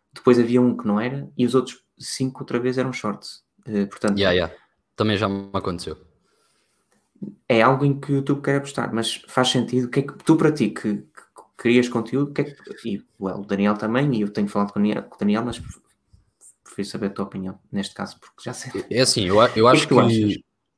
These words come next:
Speaker 2: eu acho que é um, é um bocado como o M K B H D diz. Ahm, pá, é, é bué bom tu estares presente em tudo, porque assim vais recebendo pessoas de todos os lados, ahm, mas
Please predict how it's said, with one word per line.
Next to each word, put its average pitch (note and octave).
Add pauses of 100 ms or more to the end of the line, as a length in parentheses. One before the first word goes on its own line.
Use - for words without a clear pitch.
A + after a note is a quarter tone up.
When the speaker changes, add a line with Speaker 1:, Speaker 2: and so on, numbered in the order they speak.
(380)
Speaker 2:
eu A#2+
acho C3+
que C#3
é C3
um, B2
é A#2
um A#2+
bocado A#2+
como A#2+
o A#2+
M A#2+
K B2
B A2+
H A2
D A2
diz. F#2+ (100)
Ahm, F#2 (120)
pá, F#2+
é, F#2+
é F#2+
bué A2
bom G#2+
tu -
estares G#2
presente A2
em A2+
tudo, A#2 (440)
porque F#2
assim G2 (160)
vais F#2+
recebendo A2
pessoas A2
de -
todos G#2
os A2
lados, C3 (640)
ahm, A#2 (220)
mas A#2+